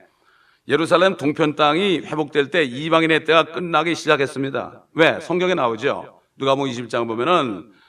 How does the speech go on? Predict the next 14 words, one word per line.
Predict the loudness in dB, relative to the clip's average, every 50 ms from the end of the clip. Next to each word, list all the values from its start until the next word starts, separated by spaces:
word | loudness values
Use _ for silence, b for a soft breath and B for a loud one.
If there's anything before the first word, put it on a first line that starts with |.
| b b b b b b b b _
예루살렘은 | 4 4 4 6 2 2 4 4 4 4 4 2 0
이방인의 | 0 2 2 2 4 2 0 0
때가 | 2 2 2 2
찰 | 2 -2 -8 -4
때까지 | -4 -4 0 4 8 8 8 8 6 2 0 0 0 -4 -8 -14 -20 _ _ _ _ _
이방인들에게 | -10 -8 2 4 4 4 4 2 0 0 0 0 2 0 0
짓밟힐 | -2 -4 0 0 0 0 2 0
것이다. | -2 -2 0 -2 -4 -2
다시 | 0 0 0 0 2
말해서 | 2 4 2 2 4 4 4 4 4 2 -2 B B B B B B B B
예루살렘을 | 4 4 4 4 4 4 4 4 4 4 2 2 2 0 0 0 -2 -4 -6 -10
이-, | -16 -16 -12
이스라엘이 | -12 -8 -2 2 2 2 2 0
차지-, | -4 -4 -4 -4 -4 -6